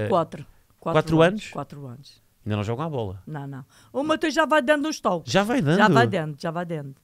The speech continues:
Speaker 2: O Cristianinho depois sempre muito por ele.
Speaker 1: E, e, e, e quer que eles sejam jogadores de futebol todos?
Speaker 2: Olha, se eles gostarem, se eles se sentirem felizes, também fico
Speaker 1: É o que eles
Speaker 2: feliz.
Speaker 1: qui-, é o que eles quiserem,
Speaker 2: Claro,
Speaker 1: não é?
Speaker 2: claro.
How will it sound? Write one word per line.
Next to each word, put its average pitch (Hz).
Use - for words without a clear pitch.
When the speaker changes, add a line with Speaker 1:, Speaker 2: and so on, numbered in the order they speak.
Speaker 2:
O 175
Cristianinho 202
depois 214
sempre 175
muito 190
por 170
ele. 147
Speaker 1:
E, 196
e, 175
e, 156
e 135
quer 208
que -
eles 180
sejam 160
jogadores 143
de -
futebol 135
todos? 113
Speaker 2:
Olha, 320
se -
eles 254
gostarem, 226
se -
eles 233
se -
sentirem 220
felizes, 233
também 277
fico 269
Speaker 1:
É 127
o 127
que 190
eles 156
Speaker 2:
feliz. 147
Speaker 1:
qui-, -
é 123
o 120
que 123
eles 117
quiserem, 104
Speaker 2:
Claro, 165
Speaker 1:
não 107
é? 107
Speaker 2:
claro. 156